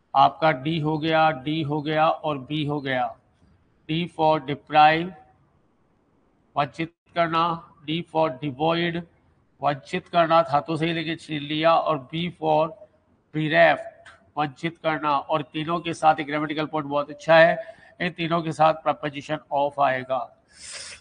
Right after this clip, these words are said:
लोग इसका यूज़ तो कर जाते हैं, जैसे मैं आपको वर्क देता हूँ तो इनके बाद जो आंसर आता है यूज़ तो कर जाते हैं, मगर कोई from लगा देता है, कोई to लगा देता है, of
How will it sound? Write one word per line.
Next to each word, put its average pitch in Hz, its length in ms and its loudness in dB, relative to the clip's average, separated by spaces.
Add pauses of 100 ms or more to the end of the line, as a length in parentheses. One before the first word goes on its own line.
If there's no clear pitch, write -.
(180)
लोग 160 120 10
इसका 170 180 6
यूज़ 165 260 2
तो 175 140 0
कर 170 120 4
जाते 165 360 2
हैं, 135 260 -4
जैसे 147 180 -4
मैं 156 320 2
आपको 147 260 2
वर्क 160 220 4
देता 156 180 2
हूँ 151 80 -2
तो 160 60 -4
इनके 147 120 -4
बाद 151 160 0
जो 156 100 -2
आंसर 151 320 2
आता 160 140 0
है 170 60 2
यूज़ 156 260 0
तो 156 120 0
कर 156 100 4
जाते 156 260 2
हैं, 165 200 -2
मगर 165 320 4 (480)
कोई 160 120 0
from 165 380 0
लगा 160 200 4
देता 156 300 2
है, 156 120 6
कोई 165 180 -6
to 180 220 -2
लगा 160 200 0
देता 160 260 2
है, 160 80 4
of 160 200 2